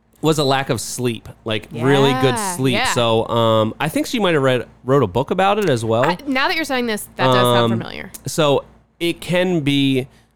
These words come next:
Speaker 1: like, sometimes you can point out these things that if you get a con-, like, a handle on that, like, it's not always you're burnout, you need a vacation,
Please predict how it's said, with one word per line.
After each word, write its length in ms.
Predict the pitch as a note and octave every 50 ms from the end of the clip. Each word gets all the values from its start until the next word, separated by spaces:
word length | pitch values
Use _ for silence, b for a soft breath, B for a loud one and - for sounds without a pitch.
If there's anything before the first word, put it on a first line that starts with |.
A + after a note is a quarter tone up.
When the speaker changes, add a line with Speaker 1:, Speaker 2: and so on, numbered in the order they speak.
| b -
Speaker 1:
like, 160 | - C#3 C3+
sometimes 580 | - F#3+ G3+ G#3 G#3 F3+ D#3+ D3 C#3 B2 - - - - _ _ _ -
you 320 | C3 B2 B2 C3 D3 D3+
can 160 | D3 E3 C#3+ B2+
point 260 | - C#3 C#3+ C#3 C3+
out 220 | C3 B2+ B2 A2 A2
these 240 | A#2+ A#2+ A2+ - - - - -
things 500 | - D3 D#3+ D3+ C#3+ C3+ B2+ A#2+ G#2+ A2+
that 320 | A#2 A#2+ A#2 A2+ A2 - - -
if 120 | B2 A2+
you 100 | A2+ A#2+
get 140 | B2 D3 C#3
a 40 | B2+
con-, 200 | - C#3 A#2+ G#2 - _ _ _
like, 220 | - A2+ A2 G2+ - -
a 60 | G2
handle 360 | - A2+ C3 C3 B2+ B2 B2
on 220 | A#2+ A2 A2 G#2 G2+
that, 320 | G#2 A2 C3 D3+ E3 - -
like, 280 | A#2+ A2 G#2 - - - - _ _ _ -
it's 160 | D#3 C#3+ -
not 160 | F3+ E3+ C#3+ -
always 560 | - C3+ C#3 C3+ C3 B2 A#2+ A#2 A2 G2+ - -
you're 140 | A#2+ B2 A#2
burnout, 500 | G2+ A#2 A#2+ A#2+ A#2 A2+ G#2+ G#2 F#2+ -
you 260 | - G#2+ G#2 G#2+ G#2 G#2 -
need 200 | - A2+ A#2 A2
a 40 | G#2+
vacation, 640 | G2+ G2 F#2+ - A2 G#2+ G2 - - F2+ F2+ F#2+